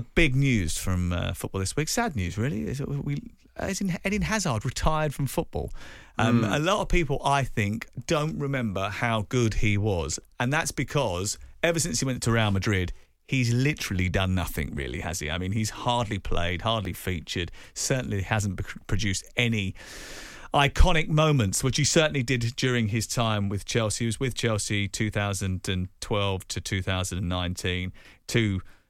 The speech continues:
Speaker 1: league championships. He was player of the year. He won the Europa League.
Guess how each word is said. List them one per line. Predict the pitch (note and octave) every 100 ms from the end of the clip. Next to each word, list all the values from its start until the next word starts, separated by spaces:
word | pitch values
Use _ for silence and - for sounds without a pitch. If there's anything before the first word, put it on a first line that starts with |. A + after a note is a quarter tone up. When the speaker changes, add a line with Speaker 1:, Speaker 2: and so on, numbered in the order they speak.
| _
Speaker 1:
league | G2 F#2+ E2
championships. | A2 G#2 - G2+ - G2+ F#2 - -
He |
was | E2 -
player | - G#2+ G2+ F#2+
of | -
the | F2+
year. | F2+ G#2 G2+ G2 G2+ G2
He | E2
won | D2+ D2
the | C#2+
Europa | E2 G#2+ G2+ G2+
League. | F#2+ F#2+ F#2 F2+